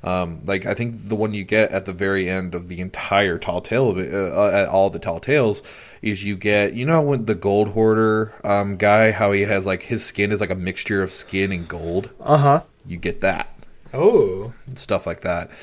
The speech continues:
Speaker 2: That's
Speaker 1: And so
Speaker 2: interesting.
Speaker 1: you get material rewards. Like that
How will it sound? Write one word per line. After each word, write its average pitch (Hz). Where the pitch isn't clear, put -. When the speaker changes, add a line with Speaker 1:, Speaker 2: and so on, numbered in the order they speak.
Speaker 2:
That's 123
Speaker 1:
And 98
so 117
Speaker 2:
interesting. 110
Speaker 1:
you 110
get 123
material 107
rewards. 82
Like 98
that 120